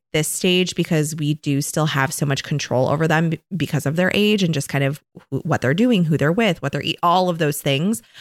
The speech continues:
Um, it's, it's just easier to kind of walk the walk right now. And, and probably most important that they're kind of living and breathing and seeing their parents and their caregivers kind of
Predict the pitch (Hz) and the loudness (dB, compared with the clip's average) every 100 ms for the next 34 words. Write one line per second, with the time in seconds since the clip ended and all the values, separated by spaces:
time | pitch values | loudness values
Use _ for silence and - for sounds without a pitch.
0 | - - 170 156 151 147 147 - _ _ | -18 0 2 4 2 0 -2 -4 _ _
1 | _ _ _ _ - 180 - - - - | _ _ _ _ 0 0 -2 -12 -12 -8
2 | 175 - 170 151 - - _ _ _ _ | -6 -4 -4 -4 -8 -18 _ _ _ _
3 | _ 190 185 180 175 170 165 - 160 151 | _ 0 2 4 2 2 -2 0 0 2
4 | 147 143 - 160 147 113 - 226 233 254 | 2 0 0 -2 0 0 0 -2 -2 0
5 | 254 269 269 - 185 170 165 175 170 170 | 0 2 2 2 0 0 0 2 2 0
6 | 139 156 - 233 240 247 262 220 170 151 | 0 -2 0 0 2 0 0 0 2 0
7 | 143 170 156 160 156 156 151 160 160 143 | 0 -2 -2 -6 -2 0 2 0 2 0
8 | 156 147 143 143 160 170 165 123 151 - | -2 -2 -2 0 2 2 2 0 -2 -2
9 | 151 143 143 147 - 151 - - - 151 | -2 0 0 -2 -4 -6 -4 -4 -4 -2
10 | 139 139 - 139 101 - 127 160 196 214 | 0 0 -2 -6 -6 -4 -2 0 2 0
11 | 208 - 180 | 0 0 0